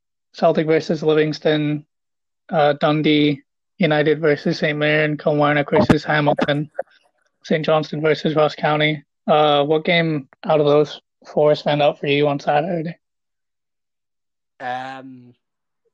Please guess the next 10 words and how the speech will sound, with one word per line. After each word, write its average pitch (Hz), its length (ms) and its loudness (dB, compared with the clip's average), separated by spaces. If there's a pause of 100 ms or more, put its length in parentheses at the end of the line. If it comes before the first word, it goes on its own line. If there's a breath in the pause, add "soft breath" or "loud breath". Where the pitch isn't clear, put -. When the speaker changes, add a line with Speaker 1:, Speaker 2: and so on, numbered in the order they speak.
(120)
Speaker 2:
obviously 143 400 -14
Celtic 123 460 -12
against 117 320 -20
Livingston. 131 420 -16
That's 143 240 -16
a 151 60 -10
good 123 240 -20
game. 127 320 -16
Livingston 135 580 -18
are 120 300 -12